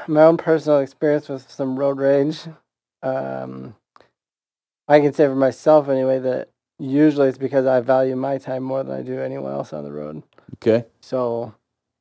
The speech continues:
Speaker 1: I guess seems like maybe a little bit of a selfish intentions to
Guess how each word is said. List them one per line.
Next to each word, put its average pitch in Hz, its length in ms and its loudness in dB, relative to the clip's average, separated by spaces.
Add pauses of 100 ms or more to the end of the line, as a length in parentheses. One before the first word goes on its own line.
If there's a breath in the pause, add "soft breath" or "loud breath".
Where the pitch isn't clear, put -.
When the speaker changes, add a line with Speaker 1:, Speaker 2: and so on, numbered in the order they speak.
(1900)
Speaker 1:
I 117 160 -4
guess 117 380 -6 (840)
seems 127 280 -4
like 123 240 -2
maybe 123 540 -6 (1400)
a 127 60 -10
little 123 220 -6
bit 123 140 -6
of 123 140 -6
a 127 380 -6 (920)
selfish 131 480 -4
intentions 127 760 -10
to 127 420 -8